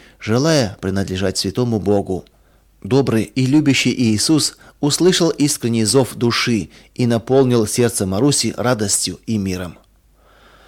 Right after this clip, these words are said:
«Как я счастлива!» ликовала Маруся, обнимая Елизавету Николаевну после молитвы. «Какой добрый Иисус! Как Он меня любит!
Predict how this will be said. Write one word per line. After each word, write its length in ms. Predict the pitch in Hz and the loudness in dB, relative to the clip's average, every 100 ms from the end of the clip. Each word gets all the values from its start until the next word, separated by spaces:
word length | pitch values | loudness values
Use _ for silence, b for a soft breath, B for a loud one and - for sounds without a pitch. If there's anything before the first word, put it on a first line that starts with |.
| b b b - | b b b -8
«Как 220 | 175 165 | -6 -2
я 80 | 160 | -2
счастлива!» 680 | - 165 143 98 85 80 - _ - | 0 0 0 -2 -2 -6 -12 _ -12
ликовала 540 | 95 98 92 113 104 | -6 -4 0 2 2
Маруся, 480 | 110 117 147 - 120 | 0 0 0 2 0
обнимая 680 | - 101 98 101 120 113 - | -2 -6 -4 0 0 0 -2
Елизавету 680 | 95 92 85 92 110 110 | -4 -4 -4 -2 -2 -2
Николаевну 720 | 101 104 107 120 143 107 85 - _ | -4 -2 0 2 2 0 -4 -10 _
после 280 | 110 107 107 | -6 -4 -2
молитвы. 500 | 104 95 - 82 - _ B B B B | -2 -2 -4 -10 -12 _ B B B B
«Какой 380 | - 120 - 180 | -6 -4 2 2
добрый 360 | 131 139 107 110 | 4 2 2 2
Иисус! 600 | 110 101 - 95 - - _ _ _ | 0 0 -2 -2 -4 -8 _ _ _
Как 220 | 156 165 | -6 -2
Он 120 | 147 | 0
меня 240 | 120 107 104 | 2 0 2
любит! 440 | 101 92 90 | 0 0 -6